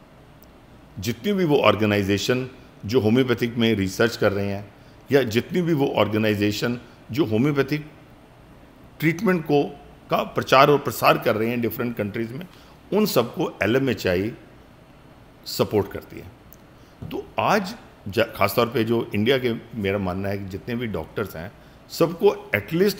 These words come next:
एलएमएचआई की मेंबरशिप ज़रूर लेनी चाहिए, ताकि जो एलएमएचआई की एक्टिविटीज़ हैं, उनको उनके बारे में पूरा पता हो। Time to time उनको ई-जर्नल,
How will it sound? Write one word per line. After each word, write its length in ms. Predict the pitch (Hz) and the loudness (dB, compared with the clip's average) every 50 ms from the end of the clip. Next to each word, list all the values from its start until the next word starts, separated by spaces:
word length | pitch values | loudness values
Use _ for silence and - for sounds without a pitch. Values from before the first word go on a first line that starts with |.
| - - - | -6 -2 0
एलएमएचआई 500 | 113 131 147 151 147 131 - 120 110 113 | 2 2 2 2 0 0 2 2 2 0
की 160 | 113 170 156 | 0 -2 -2
मेंबरशिप 520 | 139 117 98 95 117 131 139 139 - 135 117 | 0 2 2 2 4 4 2 2 0 -2 0
ज़रूर 260 | 101 98 101 104 104 | 0 0 0 0 -2
लेनी 240 | 101 92 92 95 90 | -2 -4 -4 -4 -6
चाहिए, 320 | - 85 76 73 73 - - - - - - - - - - - - - | -8 -8 -10 -10 -12 -14 -16 -20 -20 -20 -20 -20 -20 -20 -20 -18 -6 -4
ताकि 260 | - 143 151 160 202 - | -2 -2 0 0 0 0
जो 220 | 196 - - - - | 0 -4 -4 -4 -4
एलएमएचआई 520 | 104 123 160 175 175 160 - 156 151 156 156 | -2 -2 0 0 -2 -4 -2 0 0 0 0
की 140 | 156 214 | -2 -6
एक्टिविटीज़ 840 | - - - - - - - - 202 190 190 147 160 147 123 98 92 | -10 -10 -10 -14 -14 -6 -2 -2 0 0 -2 0 0 0 0 0 -2
हैं, 220 | 87 107 156 - - - - - - - - - 127 | -4 -6 -8 -12 -18 -20 -20 -20 -20 -20 -8 -4 -2
उनको 500 | 131 143 139 - 185 185 190 - - - - - - | -2 -2 2 4 4 4 4 0 -6 -12 -12 -4 -2
उनके 240 | 131 131 135 180 151 | -2 0 0 0 4
बारे 240 | 120 107 104 117 | 4 4 6 6
में 180 | 117 123 120 120 | 4 2 0 -2
पूरा 160 | 117 104 110 | 0 0 0
पता 260 | 101 95 95 - - | 0 0 -4 -4 -4
हो। 220 | 104 104 110 - - - - - - - - - - - - - - - - - | -4 -4 -6 -10 -16 -20 -20 -20 -20 -20 -20 -20 -20 -20 -20 -20 -20 -20 0 4
Time 220 | 113 120 127 127 - | 4 4 4 4 2
to 100 | 139 127 | -2 2
time 280 | 113 123 117 123 127 117 - - | 4 4 4 4 2 -2 -4 -2
उनको 280 | 110 113 110 - - - - 107 | -2 -2 0 0 -4 -4 0 0
ई-जर्नल, 640 | 120 120 104 104 104 101 107 110 113 110 107 110 | 0 2 4 4 4 4 6 6 6 4 4 0